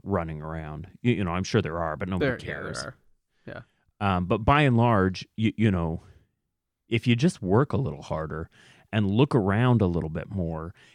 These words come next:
Speaker 1: and talk to your bartender and spend some time on, on forums or whatever, you can find that there's this world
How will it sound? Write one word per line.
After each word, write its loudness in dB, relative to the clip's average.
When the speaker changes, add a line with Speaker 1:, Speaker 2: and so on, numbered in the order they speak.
Speaker 1:
and -4
talk -2
to -4
your 2
bartender -4
and 0
spend -2
some -2
time -2
on, -6
on -4
forums -2
or -2
whatever, -6
you -4
can 2
find 2
that -2
there's 2
this -4
world 4